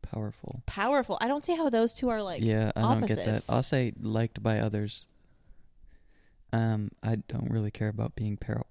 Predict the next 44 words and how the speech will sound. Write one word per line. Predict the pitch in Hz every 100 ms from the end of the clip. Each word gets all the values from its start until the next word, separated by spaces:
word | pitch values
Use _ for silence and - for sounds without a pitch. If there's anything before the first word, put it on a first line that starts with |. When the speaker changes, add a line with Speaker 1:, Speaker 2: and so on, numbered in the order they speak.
| -
Speaker 1:
powerful. | - 113 107 110 - 120 120 - - - - _ _ _ - - - _ - _ _ -
You | 123
have | 113
always | 139 151
been | 127 131 127
interested | 127 - 123 123
in | 117 -
unconventional | 127 139 127 117 117 113 - 110 110 -
and | 117 113 113 113 113 110 110 110 110 113 - - - 117
ambiguous | 113 117 135 151 113 -
things. | - 107 110 -
Speaker 2:
Oh. | 359 392 403 381
Speaker 1:
Books, | 381 370 359
arts, | 113 110 -
and | 107
movies. | 107 - -
Speaker 2:
Sorry. | 170 214 _ -
Speaker 1:
I'll | 110 -
put | - - _ -
strongly | - - - - - -
agree. | - - - - _ -
Speaker 2:
I'm | 226
gonna | 240
read | 226 208
this | 160 208 - -
'cause | 240 214
this | 220 -
is | -
interesting, | 196 202 - 170 165
and | 196
I | 208
want | 208 202 -
you | 190 185
to |
read | 180 175
it |
when | 180 180
you | 180
get | -
yours | 185
done. | - 190 - -
Speaker 1:
Okay. | 233 196 -
Speaker 2:
It | 214
says, | 233 208